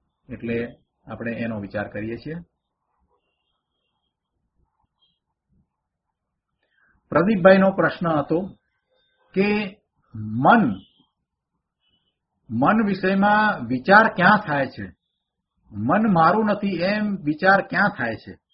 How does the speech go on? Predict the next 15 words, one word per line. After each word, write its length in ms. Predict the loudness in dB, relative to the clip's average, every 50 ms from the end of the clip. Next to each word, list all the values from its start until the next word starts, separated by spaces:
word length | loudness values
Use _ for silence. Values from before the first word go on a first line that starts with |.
| _ _ _ _ _ _ _ _ _ _ _ _ _ _ _ _ _ _ _ _ _ _ _ _ _ _ _ _
આપણે 340 | -10 -8 -6 -4 -4 -4 -4
બસો 360 | -2 -2 -2 -2 0 -2 -2
અગિયારમી 340 | -2 0 -2 -2 -2 -2 -2
ગાથા 380 | -2 -2 0 0 0 0 0 0
ઉપરના 280 | -2 -4 -4 -2 -2
ગુરુદેવના 480 | -4 -4 -6 -6 -4 -4 -4 -2 -4 -4
પ્રવચન 440 | -4 -4 -4 -4 -4 -4 -6 -6 -4
વખતે, 420 | -6 -6 -6 -8 -8 -8 -8 -14 _ _ _ _ _ _ _ _ _ _ _ _ _ _ -18
અ, 160 | -14 -12 -12
પ્રવચન 380 | -6 0 0 0 0 0 -2 -4
રત્નાકરમાં 560 | -4 -2 0 0 0 0 -2 -4 -4 -2 -2
એ 60 | -2
વાત 240 | -2 -2 -4 -4 -4
આવી 260 | -6 -6 -4 -4 -4
હતી 260 | -4 -4 -8 -12 -12